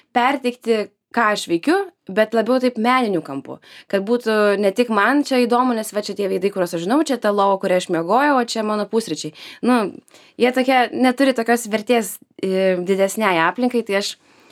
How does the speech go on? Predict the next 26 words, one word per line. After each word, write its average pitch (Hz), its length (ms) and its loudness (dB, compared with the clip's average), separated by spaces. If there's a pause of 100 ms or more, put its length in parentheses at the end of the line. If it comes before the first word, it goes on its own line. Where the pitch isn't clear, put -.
(120)
labai 202 260 2
mėgstu 202 480 0
žiūrėti 180 560 0 (340)
kitu 185 260 -6
kampu, 254 360 0
meniniu 220 400 0
kampu. 277 360 0 (360)
Ir 202 240 0
vat 185 240 0
dabar 196 540 0 (480)
buvome 185 560 0
kelionėje 185 640 0 (200)
su - 280 -10
broliu 185 420 2
Peru 190 500 0
ir 190 200 -2
aš 202 220 0
telefonu 185 400 -2
nufilmavau 190 680 -2
klipą 202 400 -4
savo 185 360 0
būsimai 175 460 -6
dainai. 196 360 0 (600)
Ir 180 120 -4
jis 196 220 2
tikrai 185 320 0